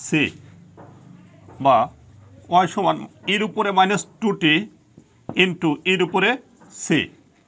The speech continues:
অতএব ওয়াই সমান ইর উপরে মাইনাস টু টি into এ,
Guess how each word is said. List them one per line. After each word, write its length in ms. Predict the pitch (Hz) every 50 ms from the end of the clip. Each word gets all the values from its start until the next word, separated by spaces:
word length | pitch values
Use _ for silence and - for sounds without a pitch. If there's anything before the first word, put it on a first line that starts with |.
| _ _ _ _ _ _ _ _ _ _ _ _ _ _ _ _ _ _ _ - _ _ _ - 160
অতএব 320 | 165 - 170 151 127 143 - - - _ _ _ _ _ _ _ _ _ _ _ _ _ _ _ _ _ _ _ _ _ _ _ _ _ _ _ _ _ _ _ _ _ _ _ _ _ - - _ - - - _ _ _ _ _ - - _ _ _ _ _ _ _ _ _ _ _ _ _ _ _ _ _ _ _ _ _ _ _ _ _ _ _ _ _ _ _ - - _ _ _
ওয়াই 180 | 170 165 170 165 160 -
সমান 320 | 196 165 131 110 117 123 160 - - - - - _ _ - 214
ইর 80 | 226 - -
উপরে 240 | - 185 170 151 139 156 151 160
মাইনাস 260 | 175 180 185 180 170 - -
টু 80 | 214 196 156 -
টি 120 | 160 131 135 139 165 165 - - - _ _ _ _ _ _ _ _ - - _ - 165
into 320 | 175 170 151 - - 190 185 185 - - _ 165
এ, 20 | 147